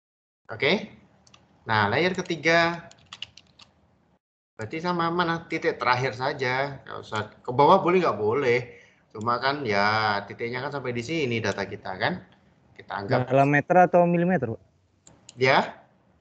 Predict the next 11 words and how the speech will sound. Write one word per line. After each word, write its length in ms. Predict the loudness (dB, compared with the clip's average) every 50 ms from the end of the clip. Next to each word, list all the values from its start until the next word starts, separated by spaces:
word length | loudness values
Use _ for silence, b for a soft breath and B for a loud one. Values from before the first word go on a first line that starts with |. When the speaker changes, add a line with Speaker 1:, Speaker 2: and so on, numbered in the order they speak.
| _
Speaker 2:
Dalam 400 | _ 0 2 4 4 2 2 0
meter 240 | -2 -2 -4 -4 -2
Speaker 1:
Eh, 160 | -2 -2 0
Speaker 2:
atau? 240 | 0 0 0 0 -2
Speaker 1:
kalau 240 | 0 2 2 2 2 0 0
ini 80 | -4
kan 160 | -4 -4 -2 2 4
milimeter, 880 | 4 4 6 6 4 2 2 2 4 4 6 6 4 4 2 -2 -8 -10 -10
ya 160 | -10 -10 -8
kan? 480 | -6 -4 -2 -2 -2 -2 -4 -6 -10 -16 _ -14
Ah, 800 | -10 -8 -6 -4 -4 -2 -2 -2 -2 -2 -4 -4 -6 -8 -10